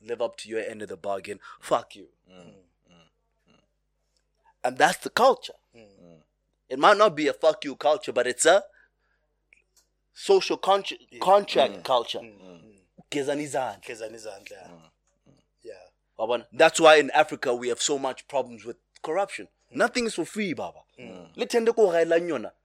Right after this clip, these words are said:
Speaker 1: How na nka o neya yona for the, for the betterment of society or wh-, what am, who
Speaker 2: Fuck
Speaker 1: am I
Speaker 2: that.
Speaker 1: doing this for?
Speaker 3: Yeah.
Speaker 2: Fuck that.
Speaker 1: Who am I doing this for?
Speaker 2: Fuck
Speaker 3: Mm.
Speaker 2: that.
Speaker 1: That's why the Western corporations had such a hard time to even s-,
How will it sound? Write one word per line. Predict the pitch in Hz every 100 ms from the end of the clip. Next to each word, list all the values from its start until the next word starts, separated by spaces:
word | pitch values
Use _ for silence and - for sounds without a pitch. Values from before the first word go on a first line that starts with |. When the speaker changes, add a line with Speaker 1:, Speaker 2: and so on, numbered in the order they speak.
| _
Speaker 1:
How | 233
na | 240 180
nka | 147 156
o |
neya | 160 160 147
yona | 147
for | 143
the, | 131
for | - 156
the | 139
betterment | 175 185 185
of | 165
society | - 135 175 160 -
or | 156
wh-, | 135 131 151 165 165 - - 131 147
what | 160 226
am, | 214
who | 180
Speaker 2:
Fuck | 240
Speaker 1:
am | 214
I | 202
Speaker 2:
that. | 196
Speaker 1:
doing | 208 196
this | 180
for? | - 208 98 127
Speaker 3:
Yeah. | 110 101 - _
Speaker 2:
Fuck | 104 101 -
that. | 92 85 - _ _
Speaker 1:
Who | 240 240
am | 214
I | 196
doing | 156 202 196
this | 185
for? | - 190 98 - _
Speaker 2:
Fuck | 95 95
Speaker 3:
Mm. | -
Speaker 2:
that. | 87 82 _ _ _ -
Speaker 1:
That's | 202 220
why | 202
the | 170
Western | 214 214 190
corporations | 190 180 165 175 175
had | 156 139
such | 180 -
a | 135
hard | 170 170 -
time | 185 156 156 _ _ _ _ _ _ _ _ -
to | 196
even | 185 185
s-, | -